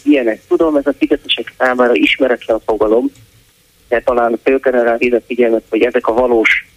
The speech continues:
valós dolgok, nem pedig az, amit ők képviselnek. A lopás, a korrupció, szabadság elvétele, ezek mind-mind csak a Fidesznek a céljai, senki másnak.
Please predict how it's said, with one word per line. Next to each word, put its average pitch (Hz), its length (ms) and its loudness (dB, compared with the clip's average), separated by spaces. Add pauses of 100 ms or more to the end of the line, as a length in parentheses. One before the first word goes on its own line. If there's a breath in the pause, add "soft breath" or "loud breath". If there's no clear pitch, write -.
(120)
valós 120 440 2
dolgok, 110 400 0
nem 120 160 -2
pedig 110 260 -2
az, 107 140 -2
amit 107 260 -2
ők 110 200 0
képviselnek. - 640 -4 (340)
A 104 80 -2
lopás, 127 580 -2 (300)
a - 120 -14
korrupció, 127 840 -2 (360)
szabadság 127 520 0
elvétele, 110 680 0 (380)
ezek 139 360 -2
mind-mind 139 440 2
csak - 160 -4
a 113 120 0
Fidesznek 113 440 -2
a 107 140 0
céljai, 107 320 2
senki 107 400 -2
másnak. - 440 -4